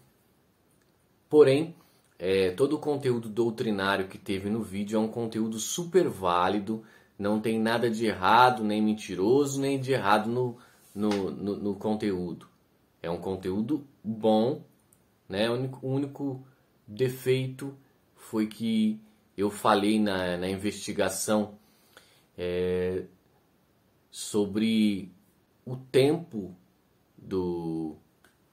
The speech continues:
da notícia, e infelizmente foi uma notícia que aconteceu já há sete anos atrás, né? Mas se aconteceu aquela notícia a respeito de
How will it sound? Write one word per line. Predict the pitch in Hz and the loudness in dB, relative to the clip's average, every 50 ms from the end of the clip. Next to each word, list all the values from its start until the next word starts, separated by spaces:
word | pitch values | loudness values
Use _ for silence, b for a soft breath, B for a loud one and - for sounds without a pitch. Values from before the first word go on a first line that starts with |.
| _ _ _ _ - | _ _ _ _ -8
da | 85 92 92 | -2 -2 0
notícia, | 90 95 95 95 - - 113 110 110 - - 127 120 120 123 - - | 0 -2 -4 -6 -8 -8 -6 -6 -6 -4 -2 -2 -4 -4 -6 -12 -14
e | 95 | -12
infelizmente | 98 98 98 - 104 101 98 92 95 95 95 95 - | -12 -10 -8 -6 -6 -6 -6 -4 -4 -4 -4 -4 -6
foi | - 101 | -6 -6
uma | 101 101 | -4 -4
notícia | 101 95 98 - 92 - 104 - | -4 -6 -8 -10 -12 -12 -12 -12
que | - - 110 | -6 -4 -4
aconteceu | 104 - - 101 95 95 95 - - - 101 98 95 | -4 -2 -4 -8 -6 -6 -6 -6 -4 -2 -2 -2 -2
já | 92 95 90 92 92 | -2 0 0 0 0
há | 90 | 0
sete | - - 95 92 92 - - | -2 -4 -4 -4 -4 -6 -6
anos | 95 92 92 90 98 | -6 -6 -4 -4 -6
atrás, | 98 98 - 80 78 71 71 - - - - _ _ _ _ _ _ _ _ - | -6 -6 -6 -8 -8 -8 -8 -10 -14 -16 -16 _ _ _ _ _ _ _ _ -10
né? | - 87 92 98 98 B B B B B B B B B B | -8 -6 -6 -6 -8 B B B B B B B B B B
Mas | 98 101 104 - | 0 2 2 2
se | - - 131 | 2 4 4
aconteceu | 120 - - - 170 175 185 185 190 185 170 - - 139 123 110 | 4 4 4 4 6 6 6 6 6 4 4 4 2 2 2 2
aquela | 107 - 107 104 107 107 | 2 0 0 0 2 2
notícia | 107 101 - - 104 101 - 107 98 | 2 0 -2 -4 -10 -6 -2 -2 0
a | |
respeito | 104 107 104 - - - 107 101 101 101 98 _ - | 0 -2 -4 -4 -6 -4 -4 -4 -4 -4 -10 _ -18
de | - 90 98 98 92 92 | -14 -10 -10 -10 -10 -12